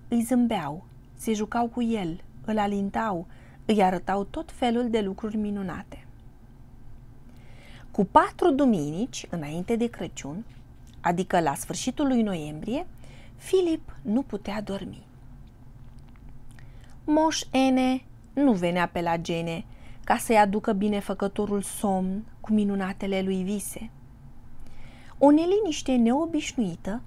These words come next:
o presimțire că ceva minunat urma să se petreacă, îl țineau treaz. Se apropie de fereastră și privi în livadă.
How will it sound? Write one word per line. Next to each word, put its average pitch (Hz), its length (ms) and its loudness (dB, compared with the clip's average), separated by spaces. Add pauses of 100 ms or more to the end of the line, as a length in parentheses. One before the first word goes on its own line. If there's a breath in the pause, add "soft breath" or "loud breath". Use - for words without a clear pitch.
(260 loud breath)
o 277 80 4
presimțire 302 800 2
că 247 280 0 (100)
ceva 240 280 -2
minunat 285 680 -2
urma 180 300 -4
să 220 160 -8
se 196 160 -8
petreacă, 185 680 -8 (600 loud breath)
îl 311 200 4
țineau 202 600 -4
treaz. 139 340 -6 (1300 loud breath)
Se - 180 2
apropie 175 460 -2
de 247 100 -2
fereastră 233 800 -4 (200)
și - 200 -2
privi 285 320 4
în 294 160 4
livadă. 233 540 0